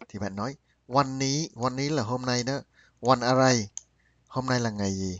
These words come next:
"Wan ní", "Wan arai". Ở trong tiếng Thái đó, "Wan ní" là hôm nay. "Wan ní" hôm nay. Còn ngày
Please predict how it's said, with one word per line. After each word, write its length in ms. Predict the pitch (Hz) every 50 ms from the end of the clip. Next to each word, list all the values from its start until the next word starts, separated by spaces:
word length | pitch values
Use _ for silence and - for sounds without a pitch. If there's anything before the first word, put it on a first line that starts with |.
| - _ -
"Wan 200 | 107 117 117 117
ní", 260 | 120 117 120 139 147
"Wan 240 | - 107 120 117 107
arai". 420 | 110 113 113 120 117 107 101 101 - _ _ _ _ _ _ _ - - - - - - _
Ở 80 | - 101
trong 160 | - 156 135
tiếng 160 | - 170 160
Thái 240 | - 156 135 127 147
đó, 160 | 156 180 151 - _ _ _ _ _ -
"Wan 260 | 127 135 143 135 135
ní" 260 | 135 139 139 151 170 -
là 140 | 85 110
hôm 240 | 104 113 123 127 127
nay. 280 | 127 127 123 123 120 - _ _ _ _ _ _ - - _ _ _ _ -
"Wan 260 | 131 127 135 131 127 131
ní" 280 | 139 139 143 165 151
hôm 260 | 117 113 123 120 123
nay. 260 | 123 123 120 120 120 - _ - - - - - - - _ -
Còn 200 | - 113 107 110
ngày 140 | 110 110